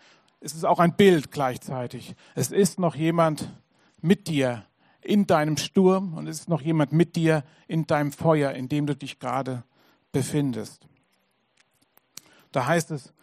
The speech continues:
meine Schuld ist begraben unter dem Wasser. Meine Sünde ist tot und versklavt mich nicht mehr. Deswegen, das ist der, der Zuspruch, den ich auch dir sage, du bist frei, deine Sünde ist vergeben.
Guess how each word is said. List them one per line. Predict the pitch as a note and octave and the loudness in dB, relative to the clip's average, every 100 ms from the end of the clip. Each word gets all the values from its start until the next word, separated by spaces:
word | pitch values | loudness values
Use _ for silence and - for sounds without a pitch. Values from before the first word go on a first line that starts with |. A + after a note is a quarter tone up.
| _ | _
meine | D3 D#3 D#3 | 0 2 0
Schuld | - G3 F#3+ | 4 4 4
ist | D3 | 0
begraben | - D#3 - D3+ D#3 C#3+ A2+ - _ _ | -4 -4 -2 2 2 0 -8 -14 _ _
unter | - C#3 C3 | -6 -2 -2
dem | C3+ C3+ | -2 0
Wasser. | C3+ - B2+ A#2+ _ - | 0 -2 -10 -12 _ -10
Meine | - D3+ D3+ | -2 -2 0
Sünde | D3 G3 F3 | 2 2 2
ist | D#3 - _ _ _ _ | -2 -6 _ _ _ _
tot | - E3 G3 D3+ - - - | 4 8 8 6 -2 -20 -10
und | C#3 | -8
versklavt | C#3 C3+ - - D3 D#3 - | -6 -8 -8 -4 0 0 -2
mich | C#3+ B2 | -10 -6
nicht | C3 A#2 - | -6 -8 -12
mehr. | A#2 A2+ G2+ - _ _ _ _ _ _ _ _ | -14 -14 -16 -20 _ _ _ _ _ _ _ _
Deswegen, | D3+ D3+ E3 | -14 -6 -4
das | C#3 | -4
ist | - | -4
der, | D#3 | -4
der | - D#3+ C#3+ | 0 0 0
Zuspruch, | - F3 E3 - C3 | -4 -6 -4 -4 -2
den | D#3+ | -2
ich | D#3 - _ _ _ - | -4 -6 _ _ _ -6
auch | C#3 | -2
dir | - D#3 | 2 2
sage, | D#3+ C#3+ C3+ | 2 0 -2
du | D3+ | -2
bist | C3+ - | -2 -4
frei, | - D3 D3 C3 | -8 -2 -2 0
deine | C3 C3 | -2 -2
Sünde | A#2+ F3 E3+ | 2 2 2
ist | D3+ D3 - | -4 -8 -10
vergeben. | D#3 C#3 E3 E3 C3 A2+ | -10 -8 -4 -4 -4 -6